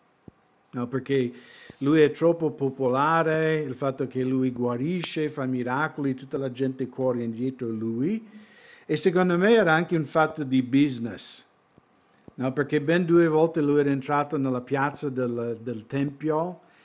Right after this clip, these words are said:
e ha cacciato via i venditori, che loro vendevano gli animali per i sacrifici, ma anche lì c'era un, perché loro, non è nella legge di Mosè, ma loro avevano inventato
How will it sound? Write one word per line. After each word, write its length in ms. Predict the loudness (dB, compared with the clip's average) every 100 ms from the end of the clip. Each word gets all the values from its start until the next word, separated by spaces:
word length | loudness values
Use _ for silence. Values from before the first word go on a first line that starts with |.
| _
e 140 | -2
ha 100 | -2
cacciato 600 | -2 -4 -2 0 0 0 -2
via 320 | -2 -4 -6
i 260 | -6 -4 -2
venditori, 960 | 0 0 -2 -2 2 4 4 4 0 -6 -20 _ _ _ _ _ _
che 120 | -2 2
loro 260 | 4 4
vendevano 480 | 4 4 4 4 2
gli 80 | 2
animali 480 | 2 2 2 2 2
per 140 | 0
i 60 | -2
sacrifici, 1000 | -2 -4 -4 -4 -2 -2 -4 -4 -4 -6
ma 260 | -4 2 2
anche 300 | 2 0 0
lì 300 | 2 2 0
c'era 500 | 0 0 2 2 0
un, 480 | -4 -6 -4 -4 -6 -12 _ _ _ _ _
perché 220 | -2 2 6
loro, 500 | 6 6 6 4 0
non 200 | -2 2
è 100 | 2
nella 300 | 4 4 4
legge 220 | 4 2
di 100 | -2
Mosè, 400 | -2 0 2 2
ma 160 | 2 2
loro 300 | 4 4 6
avevano 260 | 4 4
inventato 880 | 0 0 -2 0 2 2 2 2 2